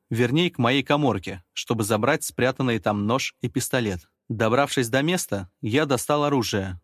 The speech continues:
нож дал Робу, а пистолет засунул себе за пояс,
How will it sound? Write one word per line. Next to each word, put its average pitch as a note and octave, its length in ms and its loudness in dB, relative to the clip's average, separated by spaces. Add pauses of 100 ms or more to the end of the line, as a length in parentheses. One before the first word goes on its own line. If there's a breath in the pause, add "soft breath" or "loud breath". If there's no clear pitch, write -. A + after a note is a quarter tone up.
(120)
нож C3+ 340 0
дал B2+ 240 0
Робу, F#2+ 400 -2 (400 soft breath)
а G#2+ 100 0
пистолет B2+ 480 0
засунул C3+ 480 0
себе A2+ 320 -2
за B2 140 0
пояс, G2 480 -4